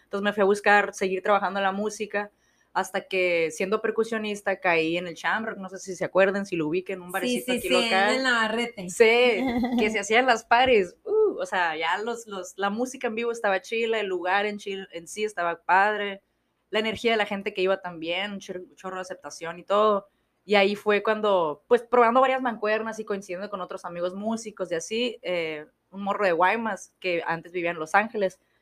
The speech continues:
Speaker 1: que también audicionó, anduvo y, eh, para arriba y para abajo cantando y todo, y terminó aquí en Hermosillo.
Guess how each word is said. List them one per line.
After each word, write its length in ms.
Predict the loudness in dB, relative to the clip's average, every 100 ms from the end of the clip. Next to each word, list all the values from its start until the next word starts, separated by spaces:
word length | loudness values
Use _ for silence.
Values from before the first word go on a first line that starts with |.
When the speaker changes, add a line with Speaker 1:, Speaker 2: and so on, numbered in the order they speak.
| _ _ _
Speaker 1:
que 720 | -4 0 0 0 -2 -4 -8 _
también 340 | -4 -2 -2
audicionó, 500 | -2 -4 -6 -4 0 0
anduvo 480 | 0 0 2 4
y, 120 | 2 -2
eh, 80 | -4
para 200 | -6 -6
arriba 160 | -6
y 40 | -4
para 160 | -2
abajo 260 | 0 0 -2
cantando 480 | -8 0 0 2 -2
y 40 |
todo, 320 | 0 2 2 -2
y 120 | -8
terminó 480 | -8 -10 -8 -4 -4
aquí 200 | -4 -6
en 60 |
Hermosillo. 600 | -4 -4 -4 -4 -4 -6